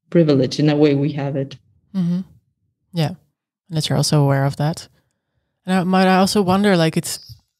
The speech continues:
Speaker 2: because you're both also from the eighties, right? Like eighty-three, I re-, if I remember correctly.
Speaker 1: Eighty-three, eighty-four.
Speaker 2: Yeah.
Speaker 1: Yeah.
Speaker 2: Yeah. So you're also part of, um, my generation and Björn's generation. I'm not sure. Approximately. <laughs>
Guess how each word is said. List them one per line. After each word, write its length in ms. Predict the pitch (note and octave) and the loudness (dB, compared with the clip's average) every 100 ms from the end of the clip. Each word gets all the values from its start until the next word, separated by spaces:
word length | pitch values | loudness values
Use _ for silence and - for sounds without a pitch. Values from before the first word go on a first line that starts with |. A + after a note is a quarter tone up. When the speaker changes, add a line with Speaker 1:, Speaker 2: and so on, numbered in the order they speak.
| _ _ _ _ | _ _ _ _
Speaker 2:
because 220 | - F3 | -2 2
you're 80 | F3 | 2
both 260 | E3 F3 - | 2 2 0
also 220 | F3 F3 | -4 -4
from 160 | - | -2
the 100 | F3 | 0
eighties, 560 | D#3+ E3 F#3 A#3 - - _ _ _ _ E3+ | 0 0 -2 -4 -8 -14 _ _ _ _ -8
right? 200 | G#3+ - - - - | -8 -8 -18 -12 -8
Like 140 | D#3+ _ | -8 _
eighty-three, 640 | E3+ E3+ D#3 F3 F#3 G3+ - _ _ | 0 0 0 0 0 0 -6 _ _
I 60 | E3+ | -2
re-, 100 | F3 | 0
if 120 | E3+ | 0
I 60 | G3 | 0
remember 320 | E3+ F3+ F#3 | 2 2 0
correctly. 520 | - F#3 F#3 G3+ A3+ - _ _ _ _ _ _ _ - - _ - | 0 -2 -2 -4 -6 -8 _ _ _ _ _ _ _ -20 -20 _ -8
Speaker 1:
Eighty-three, 420 | F3 D#3+ D#3 F3+ | -6 -2 2 4
eighty-four. 580 | F#3+ F#3+ - E3+ F#3 - | 4 0 -2 -2 -2 -2
Speaker 2:
Yeah. 120 | F3+ | 0
Speaker 1:
Yeah. 140 | F3 F3+ - _ | 0 -2 -14 _
Speaker 2:
Yeah. 180 | F3 D3 | -4 -4
So 180 | - E3+ | 0 2
you're 160 | E3+ | 4
also 200 | D#3 E3+ | 4 4
part 200 | F3 F3 E3+ | 4 4 4
of, 140 | D#3+ | 2
um, 200 | E3+ D#3 | 0 2
my 160 | D#3 D3 | 0 0
generation 520 | D#3+ D#3+ D#3+ D#3+ E3+ | 0 0 0 -2 -4
and 100 | E3 | -4
Björn's 340 | E3+ F#3 F#3 | -4 -4 -6
generation. 640 | - F#3 F3+ F#3 - G3+ F#3 | -8 -6 -4 -6 -6 -8 -8
I'm 80 | F3+ | -6
not 140 | E3+ F3 | -6 -6
sure. 260 | - F3+ - _ _ _ _ _ _ _ _ | -8 -8 -10 _ _ _ _ _ _ _ _
Approximately. 640 | D#3+ - D#3 - D#3 D3+ | -6 -2 -2 0 0 0
<laughs> 60 | E3+ | -2